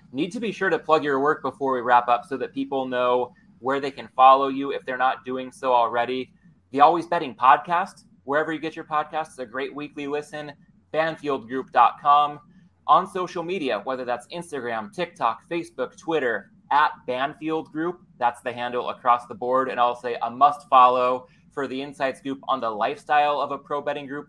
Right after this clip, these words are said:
from Vegas this upcoming N F L season.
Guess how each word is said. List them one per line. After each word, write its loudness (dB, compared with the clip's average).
from -2
Vegas -6
this -12
upcoming -2
N -4
F -6
L 2
season. -10